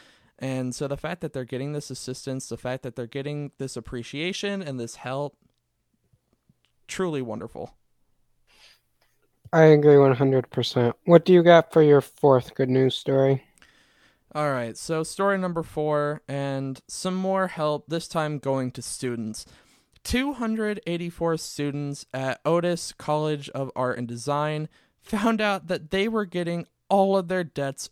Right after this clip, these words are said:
Speaker 1: erased, all paid for by one person. And that person was actually a pretty famous alumni from that same college. So, like I said,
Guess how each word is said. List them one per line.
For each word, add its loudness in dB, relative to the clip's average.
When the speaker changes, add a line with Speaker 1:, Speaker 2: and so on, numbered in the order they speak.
Speaker 1:
erased, -8
all 4
paid -6
for -6
by -2
one -4
person. -8
And -6
that -2
person -4
was -6
actually -6
a -6
pretty -6
famous -6
alumni -4
from -2
that -6
same -6
college. -8
So, -2
like -4
I -8
said, -8